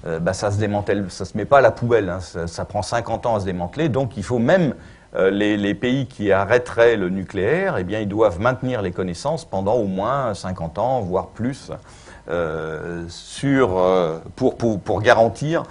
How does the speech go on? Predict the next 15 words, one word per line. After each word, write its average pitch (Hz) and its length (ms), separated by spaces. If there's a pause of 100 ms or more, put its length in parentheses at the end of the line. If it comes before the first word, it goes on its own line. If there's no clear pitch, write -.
(260)
la, 98 280
la 104 100
bonne 131 220
conduite 117 360
des 101 180
opérations. 85 500 (600)
Alors 135 200
ensuite, 185 500 (140)
il 117 80
y 135 60
a 156 80
un 156 140
objectif 160 640
de 117 80
performance. 117 800